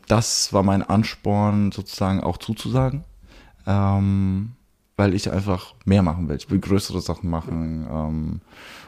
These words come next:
und ich glaube, das ist ein ganz guter Weg auch, weil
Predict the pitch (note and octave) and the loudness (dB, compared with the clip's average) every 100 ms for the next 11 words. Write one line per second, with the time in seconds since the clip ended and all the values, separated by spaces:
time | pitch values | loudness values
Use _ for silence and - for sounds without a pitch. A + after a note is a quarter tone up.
0 | - - F2 E2+ - - _ - - F#2 | -10 0 2 2 -2 -14 _ -16 -2 -2
1 | F2+ G2 F#2 F2 F2+ F2 E2+ G2 E2+ G2 | 0 -2 -4 0 0 0 0 -2 0 4
2 | G#2 D#2 - _ - - - _ _ - | 4 4 -4 _ -8 -8 -10 _ _ -12
3 | - D#2+ D#2 D2+ C2+ | -4 -2 -2 -4 -6